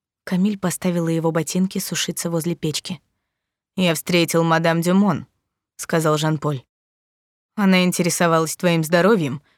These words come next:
потому что тебя не было в церкви этим утром». «Я решила пропустить службу в это воскресенье,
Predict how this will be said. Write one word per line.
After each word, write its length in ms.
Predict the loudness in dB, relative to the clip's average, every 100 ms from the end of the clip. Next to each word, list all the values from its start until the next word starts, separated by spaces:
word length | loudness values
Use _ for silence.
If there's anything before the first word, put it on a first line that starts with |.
| _
потому 300 | -2 0 0
что 160 | -2 -2
тебя 240 | 0 2
не 160 | 2 2
было 200 | 2 0
в 60 |
церкви 420 | 0 0 0 0 -2
этим 280 | 0 -2
утром». 380 | -2 -2 -4 -6 _ _ _ _ _ _ _
«Я 180 | -2 0
решила 380 | 2 0 0 0
пропустить 500 | -2 -2 -4 -2 -4
службу 380 | 0 0 0 -2
в 80 | -2
это 160 | -2
воскресенье, 720 | -4 -2 -4 0 0 0 0